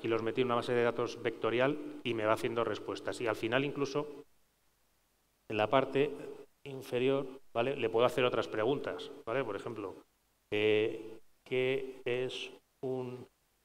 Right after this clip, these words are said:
tipo, eh, qué es un dato de, de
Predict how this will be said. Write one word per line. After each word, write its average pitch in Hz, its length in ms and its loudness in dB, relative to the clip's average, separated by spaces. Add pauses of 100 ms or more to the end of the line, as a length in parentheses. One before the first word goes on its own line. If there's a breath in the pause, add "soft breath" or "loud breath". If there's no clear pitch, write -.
(880)
tipo, 123 480 -8
eh, 113 480 0
qué 120 200 -4
es - 140 -8
un 120 280 -10 (280)
dato 127 720 -8 (1160)
de, 110 400 -4 (1600)
de 110 220 -4